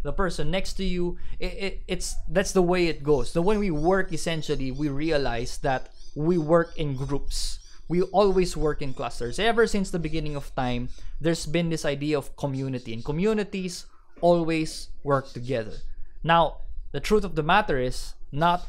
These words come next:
everyone works together well. That's the reality that we face. Sometimes we face opposition at, at work. We can, we can work with people who have different opinions, and sometimes that can cause clashes.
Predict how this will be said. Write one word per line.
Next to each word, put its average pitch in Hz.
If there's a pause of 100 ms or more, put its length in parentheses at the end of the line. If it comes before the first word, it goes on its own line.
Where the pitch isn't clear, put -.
(100)
everyone 143
works 180
together 147
well. 147 (680)
That's 160
the 165
reality 170
that 143
we 123
face. 117
Sometimes 220
we 190
face 180
opposition 165
at, 147
at 147
work. 190 (380)
We 156
can, 165 (280)
we 156
can 170
work 214
with 196
people 185
who 190
have 185
different 185
opinions, 190 (320)
and 165
sometimes 190
that 196
can 185
cause 180
clashes. -